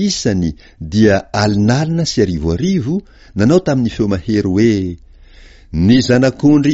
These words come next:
izay novonoina dia mendrika handray hery sy harena sy fahendrena sy faherezana sy aja sy voninahitra ary saotra."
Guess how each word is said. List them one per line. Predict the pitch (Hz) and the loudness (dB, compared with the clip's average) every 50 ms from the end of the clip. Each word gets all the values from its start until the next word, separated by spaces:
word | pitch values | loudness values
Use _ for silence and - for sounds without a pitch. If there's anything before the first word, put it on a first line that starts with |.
| - | -2
izay | 123 107 120 123 | 0 2 2 4
novonoina | 127 120 95 87 98 104 135 170 185 180 156 117 92 82 73 - - - - _ | 4 2 0 0 0 2 2 2 2 2 0 0 -2 -4 -6 -10 -16 -20 -20 _
dia | 80 80 95 110 101 | -8 -2 0 2 2
mendrika | 101 104 110 135 160 175 156 135 - 113 104 | 2 2 2 4 2 2 0 -2 -6 -8 -6
handray | 110 113 107 101 113 117 113 | -4 -2 0 2 2 2 0
hery | 98 - - - 180 180 180 165 127 101 90 82 - - - - - | -2 -4 -2 2 4 4 4 2 0 -4 -8 -10 -12 -18 -20 -20 -16
sy | - - - 127 98 | -10 -6 -4 -4 -2
harena | 107 110 110 110 135 165 185 165 131 95 80 - - _ | -2 -2 0 2 2 2 2 2 0 -4 -6 -8 -14 _
sy | - - - 123 | -16 -8 -6 -6
fahendrena | - - 110 101 98 92 90 87 90 85 120 156 175 170 147 98 80 - - - | -4 -2 -2 0 0 0 0 -2 -2 0 0 0 2 2 0 -2 -4 -6 -12 -18
sy | - - - 117 | -14 -10 -10 -6
faherezana | - - 113 107 107 104 98 98 95 123 165 175 143 - 95 85 85 80 76 - - - _ | -4 -2 0 0 0 0 0 0 2 2 2 2 0 -2 -4 -6 -6 -6 -8 -10 -16 -20 _
sy | - - - - 117 - _ _ | -6 -4 -4 -4 -6 -8 _ _
aja | - 143 165 165 147 110 - 90 78 76 - _ _ _ | -4 -2 -2 -2 -2 -2 -2 -2 -2 -4 -8 _ _ _
sy | - - - 95 | -10 -6 -4 -4
voninahitra | 76 76 82 85 80 82 87 92 123 156 170 160 147 123 - - 139 139 - _ _ _ _ - | -4 -2 -2 -2 -2 -2 -2 -2 -2 -2 -2 -2 -2 -4 -4 -4 -6 -6 -8 _ _ _ _ -8
ary | 82 82 76 73 - | -6 -6 -6 -6 -8
saotra." | - - - - 78 71 73 - - - - 69 | -10 -10 -8 -8 -8 -8 -8 -10 -14 -14 -14 -14